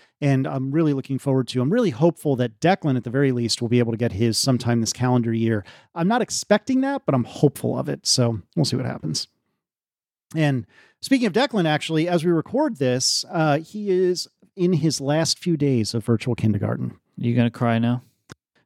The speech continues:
Speaker 1: No, although <laughs> we, um,
Speaker 2: <laughs>
Speaker 1: we saw his teacher. Um, so every week she would, like, put out a bin that has that week's work, and you would return the work that he had completed,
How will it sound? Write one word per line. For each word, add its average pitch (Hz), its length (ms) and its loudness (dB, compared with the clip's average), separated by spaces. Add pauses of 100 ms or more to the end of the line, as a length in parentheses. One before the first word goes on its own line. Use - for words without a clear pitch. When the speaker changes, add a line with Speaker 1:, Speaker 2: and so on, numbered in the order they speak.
Speaker 1:
No, 180 560 2
although 147 880 0
<laughs> 131 80 -4
we, 139 260 2
um, 123 320 4 (220)
Speaker 2:
<laughs> - 240 -16
Speaker 1:
we 156 180 6
saw 185 520 0
his 135 340 -2
teacher. 123 720 0
Um, 117 400 2
so 143 240 4
every 156 240 0
week 131 280 0
she - 220 0
would, 117 240 0
like, 113 260 -2
put 151 140 0
out 131 160 2
a 117 40 -2
bin 110 540 2
that 113 200 -2
has 113 480 0
that 127 340 0
week's 127 340 0
work, 113 380 2
and 117 120 0
you 113 80 2
would 107 120 -2
return 120 680 0
the 117 80 -2
work 110 300 -2
that - 140 -6
he 127 120 4
had 117 120 2
completed, 120 540 0